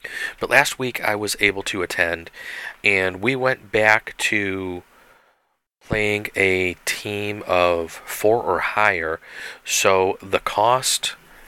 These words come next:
of the character you, the characters that you brought had to be a fo-, a four or higher cost, which at first I really wasn't a huge fan of, but I kind of found a decent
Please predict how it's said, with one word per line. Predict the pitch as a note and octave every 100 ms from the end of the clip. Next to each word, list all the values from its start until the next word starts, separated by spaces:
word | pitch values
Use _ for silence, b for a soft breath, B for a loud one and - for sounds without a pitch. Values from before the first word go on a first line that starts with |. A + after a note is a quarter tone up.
| B B B _ _ _ _
of | F2+ F2 E2+ E2+ F2 - B B B B -
the | F#2 F2+ F2 E2 D#2 -
character | - C#3 C#3 B2
you, | F#2 E2+ F2+
the | -
characters | - A#2+ B2 -
that | F#2 E2+
you | E2+
brought | D#2+ E2 E2 - B B B
had | - A2
to | A2
be | G2+ G2
a | -
fo-, | - G2 -
a | -
four | - - B2
or | F#2+ G2
higher | G2 F#2 E2+
cost, | - - A2 - - - - B B B B B B B B B -
which | A2 B2 A#2+ - -
at | A2
first | - E3 -
I |
really | C3 C3+ B2+
wasn't | A2 G2+ F2+
a |
huge | - A2+ G2+
fan | - F2 F2
of, | F2 G2+ G#2+ - - B B B B _ _ _ _
but | A2 G#2+
I | - G2+
kind | - - D3+
of | F3
found | - - C3 B2+
a | - G2 F2+ _ _
decent | - B2+ B2+ C3 G2+ G2